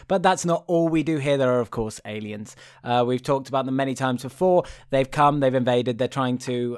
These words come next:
uh, there's a planet called Flomatron eight. It's trying to leave the United States of space through a process called Flexit. And, you know, it's taking a little bit of time, but these aliens are trying to find a replacement to join the United States of space. And so we are doing that by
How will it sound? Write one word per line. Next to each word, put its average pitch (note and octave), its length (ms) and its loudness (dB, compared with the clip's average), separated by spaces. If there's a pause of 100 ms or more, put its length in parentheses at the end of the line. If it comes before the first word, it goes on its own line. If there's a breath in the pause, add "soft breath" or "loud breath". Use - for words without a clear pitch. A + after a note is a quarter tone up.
uh, A#2 340 -4
there's B2 180 0
a A#2+ 100 -6 (320)
planet D#3+ 340 -2
called B2+ 160 -2
Flomatron B2 800 0 (120)
eight. D3 300 -2
It's A#2+ 180 -8
trying B2+ 200 -6
to B2 60 -4
leave C3+ 360 0
the B2+ 80 -2
United B2 380 -4
States A#2+ 280 -8
of G#2+ 60 -14
space D3 320 -6
through A#2+ 100 -6
a A2+ 60 -8
process A2+ 320 -8
called A2+ 180 -10
Flexit. E3+ 460 -2 (280 loud breath)
And, F3 200 -2
you D3+ 80 2
know, C3+ 160 2
it's B2+ 120 -6
taking C#3 220 -2
a - 20 0
little C3 140 0
bit A#2+ 120 -2
of A#2 40 -2
time, A#2+ 380 -4
but B2+ 280 -6 (260 loud breath)
these B2 200 -2
aliens A2+ 320 -2
are A2 60 -12
trying A2+ 220 -6
to - 60 -20
find A2+ 220 -4
a A2+ 60 -4
replacement A2+ 480 -6
to G#2+ 80 -14
join A2 240 -6
the G#2+ 80 -6
United A2 320 -10
States A#2 260 -10
of A#2+ 60 -16
space. A3 320 -4 (240 loud breath)
And F3 180 -4
so D#3 160 -2
we D3 300 -4
are C3 120 -6
doing B2 280 -2
that A#2+ 260 -8
by A#2+ 240 -4